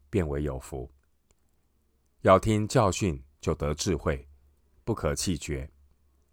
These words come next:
听从我，日日在我门口仰望，在我门框旁边等候的，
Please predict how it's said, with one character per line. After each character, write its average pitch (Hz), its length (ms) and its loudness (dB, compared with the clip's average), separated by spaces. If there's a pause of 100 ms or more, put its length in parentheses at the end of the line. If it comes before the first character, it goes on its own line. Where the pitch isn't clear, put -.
(440)
听 190 200 4
从 131 240 4
我， 87 320 4 (540)
日 160 180 4
日 107 320 2 (320)
在 98 220 4
我 80 240 4
门 87 260 0
口 92 240 2
仰 73 240 0
望， 82 260 4 (640)
在 104 180 6
我 82 320 4 (260)
门 92 340 2
框 117 340 4
旁 78 260 -2
边 87 240 0
等 69 200 -6
候 82 220 0
的， 71 260 -4